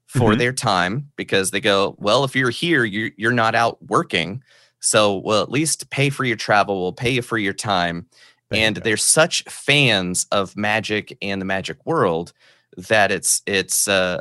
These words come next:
Speaker 1: just a delight to, to work with them. And also their mentor was James Randi.
Speaker 2: Uh-huh.
Speaker 1: So the fact that we both had the same mentor and, and we've seen each other at least once a year for fifteen years in a row, it was just kinda cool to, to see them again.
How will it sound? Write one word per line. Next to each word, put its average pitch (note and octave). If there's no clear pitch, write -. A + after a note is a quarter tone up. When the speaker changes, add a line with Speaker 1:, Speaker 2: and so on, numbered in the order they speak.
Speaker 1:
just -
a F#2+
delight G2
to, F2
to -
work F2+
with F#2
them. E2
And B2
also B2
their A#2+
mentor F#2+
was F2
James F#2
Randi. D#2
Speaker 2:
Uh-huh. A#2
Speaker 1:
So F2+
the F#2+
fact A2
that D#2
we G2
both G#2+
had G#2+
the G2
same G2+
mentor F#2+
and, F2+
and F2+
we've F2+
seen G2+
each F#2+
other F#2
at E2+
least G#2
once G2+
a G2
year G#2
for F2
fifteen -
years F#2
in F#2
a E2
row, F2
it F2
was F2
just -
kinda F2+
cool F2
to, D2+
to -
see -
them E2
again. C2